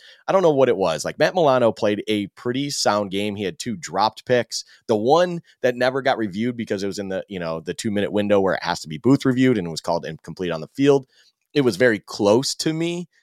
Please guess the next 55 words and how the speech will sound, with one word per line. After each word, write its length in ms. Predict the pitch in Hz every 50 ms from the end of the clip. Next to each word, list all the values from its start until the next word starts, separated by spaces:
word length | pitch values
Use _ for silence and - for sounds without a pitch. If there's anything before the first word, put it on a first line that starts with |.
| _ _ -
Like, 220 | 107 104 - - _ _ _ _ _ _ _ _ _ _ _ -
on 160 | 123 123 120
my 160 | 117 135 196
van-, 200 | 185 165 160 - -
I 140 | 113 117 135
actually 260 | 160 180 - 120 92
had 160 | 82 98 101
a 60 | 98
clean 320 | - - - 92 95 92 82
look 180 | 87 85 -
at 140 | - - 139
it. 100 | 151 - - _ _ _ _ _ _ _ _ _
It 200 | - 131 104 -
didn't 320 | 120 139 190 285 277 - 120
look 240 | 113 131 - -
like 160 | 160 151 156 -
that 160 | 160 151 156
really 160 | 160 160 156
hit 160 | 147 165 151
ground, 320 | - 160 156 156 156 156 135
but 100 | 123 110
of 80 | 107
course 260 | - 135 127 113 -
you 60 | 113 107
don't 220 | 110 110 107 -
know 80 | 110 104
what 160 | 101 - -
happens 360 | - 104 98 - 101 95 87
behind 380 | - 85 78 - 95 101 104 98
the 60 | 87
hands 340 | 85 98 98 101 104 104 113
and 100 | 110 107
stuff. 440 | - - 113 113 113 113 - - _ _ _ _ _ _ _ -
It 80 | 107
didn't 200 | - 185 180 117
look 200 | 95 107 113 -
like 120 | 135 131 131
it 20 |
hit 120 | 123 135
the 60 | - 123
ground. 220 | 131 135 135 131
You 120 | 110 92
watch 240 | 95 120 143 139 -
the 80 | - 107
replays 540 | 95 110 120 113 - 135 127 127 127 113 -
from 200 | - 107 95 90
different 340 | 87 123 - 107 92 -
angles, 400 | 101 101 107 117 120 120 120 107
and, 180 | 104 90 90 85 - _ - - _ -
you 80 | 98
know, 60 | 104 101
I 80 | 98
had 180 | 92 110 107 92
a 60 | 92
nice 400 | 92 98 101 104 98 - - -